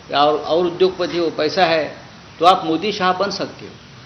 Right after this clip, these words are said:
लेकिन जवाहरलाल नेहरू, सरदार पटेल बनना, इंदिरा गांधी बनना, राजीव गांधी बनना, नरसिंह राव बनना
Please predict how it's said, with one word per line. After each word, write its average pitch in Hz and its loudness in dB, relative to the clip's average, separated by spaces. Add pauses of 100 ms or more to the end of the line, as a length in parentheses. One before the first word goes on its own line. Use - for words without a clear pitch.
(220)
लेकिन 143 -2
जवाहरलाल 156 2
नेहरू, 135 -2
सरदार 131 -6
पटेल 123 -8
बनना, 113 -6
इंदिरा 123 -4
गांधी 117 -8
बनना, 123 -2
राजीव 156 2
गांधी 180 4
बनना, 170 2
नरसिंह 175 2
राव 180 6
बनना 165 2